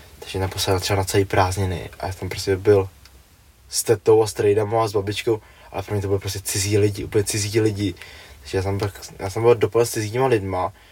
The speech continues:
a odpoledne jsem už chodil do školy na vietnamštinu s dalšíma cizíma lidma.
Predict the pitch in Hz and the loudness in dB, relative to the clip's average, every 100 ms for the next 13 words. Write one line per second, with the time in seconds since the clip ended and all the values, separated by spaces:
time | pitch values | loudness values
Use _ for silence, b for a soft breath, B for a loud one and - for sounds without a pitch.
0 | b b 104 - 110 110 117 104 - 120 | b b -4 0 0 0 -4 -6 -2 0
1 | 117 - - 101 98 131 - _ 107 98 | 0 0 2 4 2 0 -8 _ -4 -2
2 | 107 101 - 104 101 120 - 139 - 107 | -2 -6 -6 -6 2 2 4 0 0 -4
3 | 98 107 104 98 98 | -2 0 2 0 -4